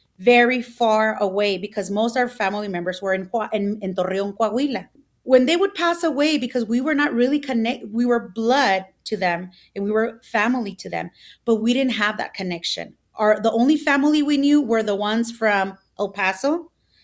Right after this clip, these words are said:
which was, we lived in apartment fifteen. And then my s-, my sister slash actually biological cousin, Pat, who is Juliana Esparza's mom, we lived in fifteen,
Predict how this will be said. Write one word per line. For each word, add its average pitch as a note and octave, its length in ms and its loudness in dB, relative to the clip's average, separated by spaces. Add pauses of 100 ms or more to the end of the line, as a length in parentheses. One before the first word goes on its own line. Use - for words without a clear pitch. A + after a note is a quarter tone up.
(180)
which A3 280 2
was, G3+ 500 2
we A#3 200 2
lived D4 240 2
in C#4+ 100 4
apartment B3+ 480 0
fifteen. A#3+ 680 -4 (400)
And A3+ 160 4
then A3 280 6
my A3 200 4
s-, - 360 -6
my A3+ 200 2
sister B3 840 2
slash G#3+ 540 0 (100)
actually G3+ 420 -2
biological F3+ 720 -2
cousin, G3 600 -2 (220)
Pat, G3+ 440 2 (380)
who A#3 140 6
is G3+ 240 4
Juliana G3+ 840 0
Esparza's F#3+ 640 -4
mom, G3+ 460 0 (260)
we A#3 160 2
lived A#3+ 220 6
in D4 80 4
fifteen, B4+ 200 0